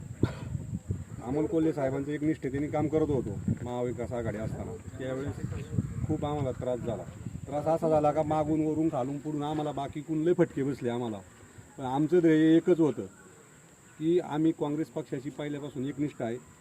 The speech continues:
आमचे नेते तालुक्याचे सत्यशीलदादा शेरकर आम्हाला जे आदेश देतील त्या आदेशाचं आम्ही नेहमी पालन केले आणि भविष्यात सुद्धा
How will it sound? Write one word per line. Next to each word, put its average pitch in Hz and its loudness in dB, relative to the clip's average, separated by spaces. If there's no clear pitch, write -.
आमचे 131 -2
नेते 156 2
तालुक्याचे 147 -4
सत्यशीलदादा 156 2
शेरकर 165 6
आम्हाला 143 4
जे 175 10
आदेश 175 10
देतील 151 6
त्या 160 4
आदेशाचं 151 2
आम्ही 151 4
नेहमी 151 6
पालन 147 2
केले 156 2
आणि 170 8
भविष्यात 185 10
सुद्धा - 8